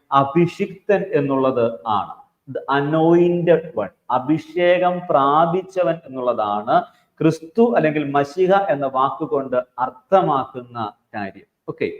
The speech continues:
നമ്മൾ വേദപുസ്തകം പരിശോധിച്ചാൽ പ്രവൃത്തികളുടെ പുസ്തകം പത്താം അധ്യായം മുപ്പത്തിയെട്ടാമത്തെ വാക്യത്തിൽ യേശു അഭിഷിക്തനാണ് എന്ന് ആ വാക്യം രേഖപ്പെടുത്തിയിട്ടുണ്ട്. പ്രവൃത്തികളുടെ പുസ്തകം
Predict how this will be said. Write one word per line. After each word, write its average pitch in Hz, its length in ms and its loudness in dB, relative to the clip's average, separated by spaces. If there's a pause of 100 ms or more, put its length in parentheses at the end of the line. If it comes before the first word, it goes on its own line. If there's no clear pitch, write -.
(840)
നമ്മൾ 156 220 4
വേദപുസ്തകം 151 540 4
പരിശോധിച്ചാൽ 127 680 0 (420)
പ്രവൃത്തികളുടെ 156 460 4
പുസ്തകം 156 480 2
പത്താം 170 420 2
അധ്യായം 151 260 0
മുപ്പത്തിയെട്ടാമത്തെ 160 960 2
വാക്യത്തിൽ 143 760 0 (180)
യേശു 160 920 2
അഭിഷിക്തനാണ് 175 1500 2
എന്ന് 143 440 -2
ആ 135 140 0
വാക്യം 131 520 -2 (340)
രേഖപ്പെടുത്തിയിട്ടുണ്ട്. 127 1000 -2
പ്രവൃത്തികളുടെ 131 680 -4
പുസ്തകം 131 400 -6